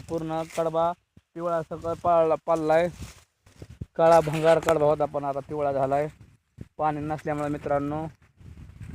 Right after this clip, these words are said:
पाणी जर असतं तर हा कडब्याने आमची हवा केली असती, असू द्या, तरी मी काळे व नाराज नाही. जर पाणी असतं तर तिने तरी काय केलं असतं. तुम्हाला दाखवू नवीन ब्लॉक. हो का, हरभरा आलोय आहे मी काढायला. हे आहे हरभरा,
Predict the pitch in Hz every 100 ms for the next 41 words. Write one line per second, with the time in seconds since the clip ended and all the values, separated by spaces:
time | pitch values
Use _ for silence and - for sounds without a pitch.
0 | - 143 143 147 147 147 - 147 143 147
1 | 151 156 147 143 143 139 139 143 135 135
2 | 131 135 131 131 - - 127 127 147 147
3 | 147 147 - _ _ _ - 135 139 135
4 | 143 131 131 127 123 127 127 127 123 123
5 | 117 110 - 139 165 175 156 160 156 165
6 | 165 156 156 147 151 147 139 131 123 -
7 | 117 117 - - - _ _ _ - -
8 | - _ _ _ _ _ - - 180 175
9 | 175 180 180 180 180 180 175 175 180 185
10 | - - - 160 170 175 170 180 175 170
11 | 170 170 165 160 160 190 - 254 214 135
12 | 110 - _ _ _ _ - - - -
13 | 180 202 190 185 175 208 165 131